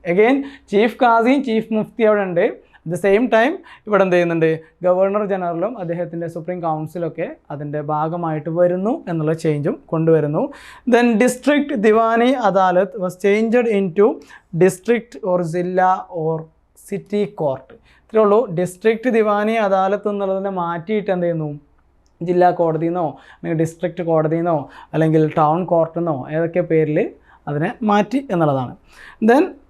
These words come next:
under the district judge, ജില്ലാ ജഡ്ജിയുടെ കീഴിലേക്ക് അതിനെ കൊണ്ടുവരികയും ചെയ്തു. ഇനി കളക്ടറിനെ സംബന്ധിച്ചിടത്തോളം അദ്ദേഹത്തിൻ്റെ മജിസ്റ്റീരിയൽ ഫങ്ഷൻസ് അദ്ദേഹത്തിനെ ലിബറേറ്റ് ചെയ്യുന്നു എന്നുള്ളതാണ്.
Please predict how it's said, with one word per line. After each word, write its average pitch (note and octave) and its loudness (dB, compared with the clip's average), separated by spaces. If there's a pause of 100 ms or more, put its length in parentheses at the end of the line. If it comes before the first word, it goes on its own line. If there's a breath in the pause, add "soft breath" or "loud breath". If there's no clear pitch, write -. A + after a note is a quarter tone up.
(120)
under F#3 6
the G3 6 (240)
district D#3 -4 (100)
judge, C3+ 0 (200)
ജില്ലാ D#3+ 4 (120)
ജഡ്ജിയുടെ D3+ 0
കീഴിലേക്ക് C#3+ -2
അതിനെ C#3+ -4 (220)
കൊണ്ടുവരികയും D3 2
ചെയ്തു. E3 4 (440 loud breath)
ഇനി C4 8 (120)
കളക്ടറിനെ A#3+ 4
സംബന്ധിച്ചിടത്തോളം A3 4
അദ്ദേഹത്തിൻ്റെ G#3 0
മജിസ്റ്റീരിയൽ G#3+ -2
ഫങ്ഷൻസ് F#3 -8 (100)
അദ്ദേഹത്തിനെ E3+ -6 (540 soft breath)
ലിബറേറ്റ് F#3 4
ചെയ്യുന്നു E3 0
എന്നുള്ളതാണ്. D#3+ -4